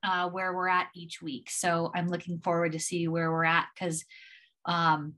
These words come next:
this was, this has already been a big week for donations. So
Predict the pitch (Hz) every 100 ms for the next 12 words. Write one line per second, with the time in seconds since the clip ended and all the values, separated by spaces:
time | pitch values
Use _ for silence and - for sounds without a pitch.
0 | - 180 - 190 170 185 180 180 180 175
1 | 170 170 170 160 165 160 165 151 - -
2 | 160 156 - - - - - - - 170
3 | 160 156 160